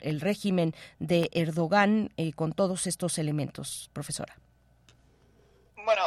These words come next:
Speaker 2: eh, como tú bien dices, hubo shocks, eh, eh, ex-, externos muy importantes.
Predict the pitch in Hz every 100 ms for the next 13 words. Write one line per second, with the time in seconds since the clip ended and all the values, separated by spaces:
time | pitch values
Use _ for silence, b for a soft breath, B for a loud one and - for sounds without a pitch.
0 | - _ 214 214 208 208 208 208 214 240
1 | 247 254 240 254 254 240 240 - _ -
2 | 226 233 214 214 - 226 220 - 202 -
3 | 196 175 170 190 - - - 208 - 226
4 | 226 214 214 214 220 214 208 202 220 226
5 | 220 247 302 320 -